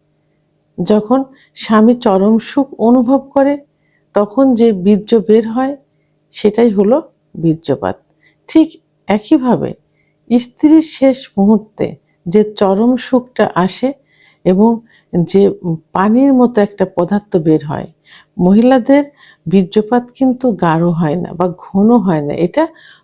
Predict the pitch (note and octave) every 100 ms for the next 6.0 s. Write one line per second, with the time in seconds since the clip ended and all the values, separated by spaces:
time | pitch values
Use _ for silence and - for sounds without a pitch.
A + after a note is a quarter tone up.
0 | _ - A#3+ C4+ D4+ D4+ C#4 C4+ C4 D#4
1 | D#4 - F3+ - D#3+ C#3+ - D#3+ - G#3+
2 | C#4 - F3 E3 E3 - D3 D3 C#3+ D3
3 | - E3 _ _ _ _ _ - A3+ C#4
4 | A#3+ A3+ D#4+ E4 _ _ _ _ - D#3
5 | D#3+ D3+ C3+ - E3 D#3+ E3 E3+ -